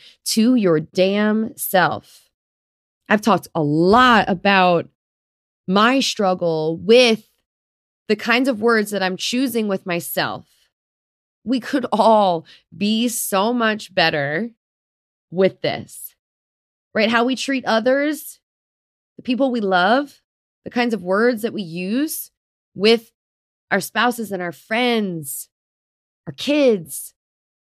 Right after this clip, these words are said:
so much more loving. Imagine how you would feel if you were kinder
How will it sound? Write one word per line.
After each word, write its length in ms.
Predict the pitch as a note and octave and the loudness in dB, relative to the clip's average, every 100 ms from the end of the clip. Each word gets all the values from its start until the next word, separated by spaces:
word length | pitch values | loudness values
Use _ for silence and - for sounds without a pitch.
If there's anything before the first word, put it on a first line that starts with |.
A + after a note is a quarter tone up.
| _ _ - | _ _ -12
so 260 | - C4 | -4 -2
much 260 | D#4 E4 A3 | 0 -2 -4
more 120 | G#3 | -4
loving. 560 | E3 C#3+ C3 F#2 - D#3+ _ _ _ _ _ _ _ | -2 -4 -6 -16 -20 -20 _ _ _ _ _ _ _
Imagine 920 | A3+ A#3+ A#3 D#4+ D4+ G#3+ D3+ - G3 - _ _ _ _ | -2 0 4 4 2 -2 -6 -8 -18 -20 _ _ _ _
how 220 | - B3 | -4 0
you 240 | D4 C4+ C#4+ | 2 0 0
would 200 | C#4 C4+ | -2 -6
feel 580 | - C#4 A#3 E3 - - _ _ _ _ _ _ - | -2 0 0 -6 -12 -20 _ _ _ _ _ _ -4
if 200 | G#3 G3+ | -4 -2
you 200 | A3 D4+ | 0 0
were 520 | C#4 A3+ G3+ F3 E3 _ _ _ | 2 2 4 2 -2 _ _ _
kinder 880 | - - B3 C#4+ C4 G3 D3+ - | -12 -6 -2 0 2 0 -2 -6